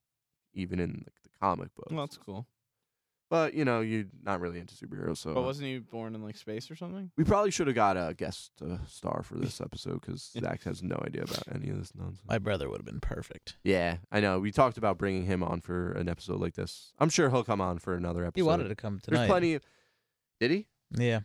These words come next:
Speaker 3: but I
Speaker 1: Well,
Speaker 3: told him.
Speaker 1: good thing you didn't bring him. He's a little rascal.
Speaker 2: Yeah, little knucklehead.
Speaker 3: <laughs>
Speaker 2: Can't trust him with the equipment. Very expensive.
Speaker 1: Yeah.
Speaker 3: I could trust him more than I could trust you with the equipment.
Speaker 1: <laughs> Yeah, you're actually, it seems like you're doing a good job, uh, keeping everything, uh,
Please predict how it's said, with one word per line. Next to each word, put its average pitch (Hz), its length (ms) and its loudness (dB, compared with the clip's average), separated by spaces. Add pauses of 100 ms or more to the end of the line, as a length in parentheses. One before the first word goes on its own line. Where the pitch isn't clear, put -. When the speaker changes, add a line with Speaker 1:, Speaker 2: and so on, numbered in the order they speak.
Speaker 3:
but - 100 -4
I 113 60 6
Speaker 1:
Well, 107 100 6
Speaker 3:
told 107 140 2
him. 107 80 2
Speaker 1:
good 120 100 4
thing 120 120 4
you 104 60 4
didn't 95 120 4
bring 76 180 -2
him. 85 120 -2
He's 90 100 -2
a 85 60 -2
little 76 160 -4
rascal. - 440 -6 (300)
Speaker 2:
Yeah, 117 160 -4 (100)
little 120 160 -2
knucklehead. 123 720 0
Speaker 3:
<laughs> - 540 -2
Speaker 2:
Can't 131 160 2
trust - 260 -4
him 120 60 -6
with 117 120 -6
the 117 100 -2
equipment. 110 340 -4
Very 135 400 -2
expensive. 117 720 -8 (640)
Speaker 1:
Yeah. 92 260 2 (100)
Speaker 3:
I 139 80 0
could 131 120 -2
trust - 220 0
him 123 80 -4
more 117 140 0
than 117 120 2
I 123 40 4
could - 200 -8
trust - 360 0
you 165 80 6
with 170 100 2
the 170 180 2
equipment. 196 1200 4
Speaker 1:
<laughs> 175 60 6
Yeah, 202 160 8
you're 143 260 4
actually, 170 320 2
it 151 80 0
seems 143 200 2
like 139 100 6
you're 131 100 4
doing 131 160 4
a 127 40 2
good 123 160 2
job, 123 280 4
uh, 117 200 4
keeping 117 260 0
everything, 107 560 0
uh, 101 320 2